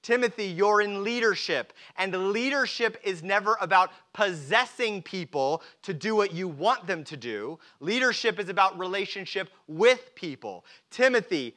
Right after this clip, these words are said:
the other young men, you treat them like they are your brothers. Treat the older women like they are your mothers.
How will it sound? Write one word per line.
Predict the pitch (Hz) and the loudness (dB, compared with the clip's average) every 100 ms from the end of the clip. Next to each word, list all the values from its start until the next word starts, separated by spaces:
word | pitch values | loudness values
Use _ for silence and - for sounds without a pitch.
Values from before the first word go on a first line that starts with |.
| - | -4
the | 170 | 2
other | 196 220 | 2 2
young | 226 240 233 | 2 0 0
men, | 233 240 262 - _ | 0 0 -2 -10 _
you | 135 190 262 | -8 -4 -4
treat | 240 - 233 220 139 | -4 -6 -6 -4 0
them | 190 180 185 - - | 2 2 -2 -10 -12
like | 151 180 190 156 | 0 2 2 -4
they | 175 170 | -4 0
are | 151 147 | 2 0
your | 147 139 | -2 -2
brothers. | 127 143 113 90 87 - - - _ _ _ _ _ _ _ _ _ _ - - | 2 0 0 -10 -14 -18 -18 -20 _ _ _ _ _ _ _ _ _ _ -20 -6
Treat | 254 269 196 | 0 0 2
the | 262 247 | -2 0
older | 233 254 302 302 233 196 | 6 8 8 4 2 2
women | 160 175 160 156 214 - _ | 2 0 0 -2 -4 -10 _
like | 156 185 208 226 | 4 4 4 4
they | 220 | 6
are | 175 160 | 8 8
your | 170 170 170 185 | 6 4 6 4
mothers. | 202 262 269 196 117 95 - - - | 4 4 6 4 0 -6 -16 -20 -20